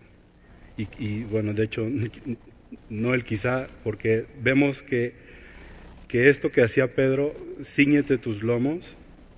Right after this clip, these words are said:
de tu entendimiento", es decir, fájate bien tus pantalones, eh,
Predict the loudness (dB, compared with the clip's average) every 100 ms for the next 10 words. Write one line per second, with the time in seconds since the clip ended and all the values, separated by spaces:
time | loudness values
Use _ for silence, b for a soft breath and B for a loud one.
0 | -20 -20 -4 -4 -4 -4 -4 -4 -4 -2
1 | -4 -4 -6 -6 -8 -8 -6 -4 -4 -6
2 | -4 -4 -2 -2 -2 -6 -8 -8 -6 -6
3 | -4 -6 -8 -12 -20 -20 -20 B B B
4 | B B B B B B B -18 -10 -8
5 | -6 -10